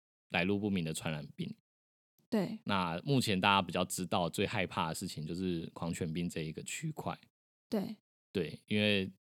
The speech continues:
Speaker 1: 台湾虽然现在就是已经，嗯，应该说前几年，几年前已经破功，就是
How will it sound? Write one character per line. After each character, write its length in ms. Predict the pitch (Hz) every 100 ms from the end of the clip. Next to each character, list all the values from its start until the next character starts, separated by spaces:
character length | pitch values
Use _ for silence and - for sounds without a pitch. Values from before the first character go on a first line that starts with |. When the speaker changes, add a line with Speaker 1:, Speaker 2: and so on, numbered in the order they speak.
| _ -
Speaker 1:
台 160 | 117
湾 180 | 123 156
虽 100 | 165
然 160 | 151 98
现 200 | 139 123
在 180 | 123 107
就 100 | 107
是 280 | 113 107
已 80 | 80
经， 500 | 78 90 95 95 98 - _ _ _ _ -
嗯， 220 | 80 80
应 40 |
该 120 | 107 131
说 100 | 139
前 260 | - 98
几 200 | 101 95
年， 120 | 85 -
几 140 | -
年 200 | 90 87
前 220 | 104 110 78
已 60 |
经 160 | 87 95
破 260 | - 95
功， 300 | 80 82 80
就 80 | 87
是 280 | 95 92